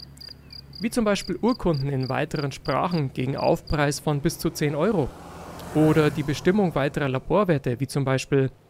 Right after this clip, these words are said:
der Vitamin-D-Spiegel am Testzentrum beim Flughafen Nürnberg. Immerhin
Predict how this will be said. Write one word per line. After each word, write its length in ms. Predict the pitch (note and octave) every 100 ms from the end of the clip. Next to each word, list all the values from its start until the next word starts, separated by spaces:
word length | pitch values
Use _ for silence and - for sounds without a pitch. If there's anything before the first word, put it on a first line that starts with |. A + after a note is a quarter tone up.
| - _
der 160 | B2 B2
Vitamin-D-Spiegel 960 | C#3 C#3+ C#3 C3 C#3+ F#3 - F3+ F3 E3
am 240 | C#3 C#3
Testzentrum 800 | - D#3 - - D3+ C#3+ D3+ D3
beim 220 | C#3 C3
Flughafen 500 | - D#3+ D3 C3+ C3+
Nürnberg. 420 | C#3+ G#3 D#3+ - - - _ -
Immerhin 420 | - G3 G#3+ G3